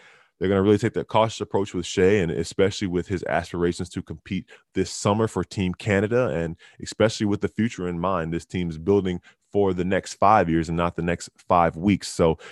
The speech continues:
Shai Gilgeous-Alexander in the middle of a career season is going to be out for a significant amount of time.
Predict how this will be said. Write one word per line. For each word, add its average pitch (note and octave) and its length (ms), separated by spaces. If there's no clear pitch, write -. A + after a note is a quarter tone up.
Shai - 220
Gilgeous-Alexander F#2+ 840
in F2 120
the F2 60
middle F#2 320
of E2+ 220
a D#2+ 200
career F#2 680
season G2 640
is F2 160
going F#2 300
to F2+ 160
be F2 220
out F2 320
for E2 460
a D#2 320
significant G#2+ 720
amount E2 260
of D#2 100
time. D2+ 340